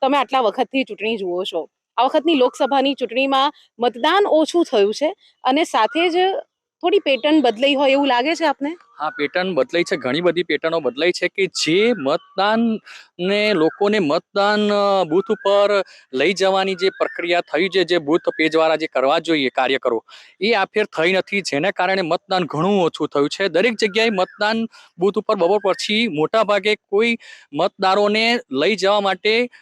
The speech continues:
Speaker 2: કોઈ બૂથ પેજ, અ, જે ક-, હોવા જોઈએ એ નહોતા. બીજું એ છે કે આ ફેર, અ, મતદાન વધુ થાય તે માટે સરકાર દ્વારા પણ મતદાન જાગૃતિના ઘણા બધા કાર્યક્રમો કર્યા. અ, ભવાઈથી માંડીને,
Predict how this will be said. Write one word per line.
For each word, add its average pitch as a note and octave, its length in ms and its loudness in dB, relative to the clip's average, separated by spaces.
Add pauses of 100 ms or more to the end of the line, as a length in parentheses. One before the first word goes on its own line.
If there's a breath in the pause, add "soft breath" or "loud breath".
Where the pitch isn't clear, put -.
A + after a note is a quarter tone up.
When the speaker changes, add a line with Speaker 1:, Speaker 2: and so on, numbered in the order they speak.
(140)
Speaker 2:
કોઈ G#3+ 200 2
બૂથ G3+ 320 -2
પેજ, G3 240 2
અ, G#3 360 2
જે G3+ 220 0
ક-, D#3+ 480 2
હોવા E3+ 260 2
જોઈએ F#3 280 -2 (100)
એ F#3 80 0
નહોતા. C3+ 400 -2
બીજું G3 340 -4
એ B3 140 0
છે A3 200 -2
કે A3+ 160 -4
આ E3 280 -2
ફેર, A#3 320 0 (560 loud breath)
અ, G3 380 2
મતદાન G#3 640 -2
વધુ D#3+ 280 0
થાય A3 200 0
તે A3 140 -2
માટે G#3+ 260 -2
સરકાર G#3+ 480 -2
દ્વારા F3 380 0
પણ G#3 340 -2
મતદાન F#3+ 420 -4
જાગૃતિના F#3+ 500 -2
ઘણા E3 300 -2
બધા G#3 200 0
કાર્યક્રમો F3 560 -2
કર્યા. D#3 400 -2 (460 loud breath)
અ, E3 40 2 (380)
ભવાઈથી F3 640 2
માંડીને, E3+ 540 -2